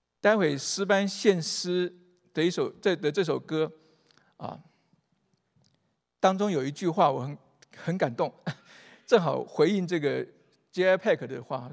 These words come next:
：“有朝一日我的力量消失，生命尽头我的路已绝。”我们很，我们终究有一天会来到这样一个光景当中，不管是我们的身体的，的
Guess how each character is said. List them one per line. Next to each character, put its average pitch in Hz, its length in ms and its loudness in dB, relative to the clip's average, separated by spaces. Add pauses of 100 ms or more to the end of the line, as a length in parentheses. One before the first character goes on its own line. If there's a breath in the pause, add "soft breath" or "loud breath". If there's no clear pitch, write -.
(120)
：“有 160 120 -2
朝 233 240 4
一 208 100 0
日 202 140 0
我 156 140 6
的 143 80 4
力 170 160 0
量 151 200 0
消 147 260 -4
失， 143 240 -10
生 226 200 2
命 208 200 0
尽 170 180 -6
头 127 260 -6 (320 soft breath)
我 131 120 -4
的 139 100 -2
路 165 640 2
已 120 400 -10
绝。” 131 340 -12 (920 soft breath)
我 202 140 4
们 285 100 6
很， 175 460 0
我 180 140 4
们 254 240 4
终 302 320 2 (100)
究 254 240 4
有 151 180 2
一 180 100 -2
天 208 340 -2
会 208 240 2
来 147 280 0
到 175 220 2
这 190 140 -4
样 170 120 0
一 151 140 -8
个 139 220 -4
光 160 340 -4
景 - 260 -14
当 127 240 -10
中， 143 300 -12 (880 soft breath)
不 214 100 -4
管 202 160 6
是 196 120 2
我 180 60 6
们 170 120 0
的 175 280 4 (300)
身 226 440 2
体 123 340 -12 (440)
的， 147 160 -2 (500)
的 151 180 0